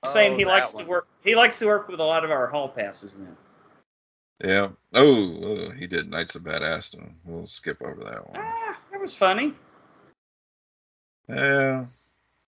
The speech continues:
Speaker 3: I guess. Suitable Flesh. Um,
Speaker 1: Hmm.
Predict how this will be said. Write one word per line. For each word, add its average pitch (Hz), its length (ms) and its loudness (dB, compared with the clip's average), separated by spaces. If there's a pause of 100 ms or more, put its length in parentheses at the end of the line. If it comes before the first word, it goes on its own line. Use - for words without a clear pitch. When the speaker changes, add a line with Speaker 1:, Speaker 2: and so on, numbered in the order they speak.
(360)
Speaker 3:
I 101 60 -12
guess. 101 520 -2 (1400)
Suitable 139 460 6
Flesh. 104 580 4 (440)
Um, 80 420 -10 (180)
Speaker 1:
Hmm. 143 100 -14